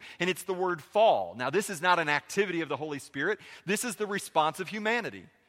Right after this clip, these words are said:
We saw it in the Garden of Eden in, in Genesis chapter three, as God, God formed man out of the dust of the earth, as he animated him through his Spirit, and as he walked with Adam and Eve in the garden, and Adam,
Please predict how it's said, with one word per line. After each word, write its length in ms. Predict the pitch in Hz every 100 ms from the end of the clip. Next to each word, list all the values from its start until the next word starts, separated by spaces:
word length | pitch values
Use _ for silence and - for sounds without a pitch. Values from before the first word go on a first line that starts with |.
| _ _
We 120 | 143 165
saw 280 | - 175
it 60 | 185
in 80 | 180
the 60 |
Garden 360 | 151 156 175 180
of 140 | 165
Eden 260 | 160 170 190
in, 160 | 143 139
in 220 | 127 123
Genesis 420 | 156 170 - 156
chapter 380 | - 170 - 139
three, 420 | - 143 151 208 - _ _ _ _
as 200 | - 147
God, 400 | - 160 165 156 - 151
God 320 | 139 160 175 143
formed 420 | 190 190 208 160
man 240 | 180 185
out 120 | 175
of 80 | 165
the 40 | 143
dust 280 | 151 156
of 60 | 160
the 120 | 147
earth, 180 | 151 165
as 200 | 143 -
he 260 | 165 156 - _ - _ -
animated 580 | 175 185 220 196 196 185
him 280 | 160 180 180
through 200 | - 180
his 220 | 147 156
Spirit, 500 | - - 170 180 202 - _ _ _ _ -
and 100 | 151
as 140 | 143
he 100 | 160
walked 540 | 131 131 160 226 -
with 180 | 185 180 - _ _
Adam 320 | 151 170 190 170
and 80 |
Eve 220 | 170 180 165
in 140 | 147
the 80 | 139
garden, 460 | 117 147 185 202
and 200 | 180 135 -
Adam, 460 | 156 185 220 233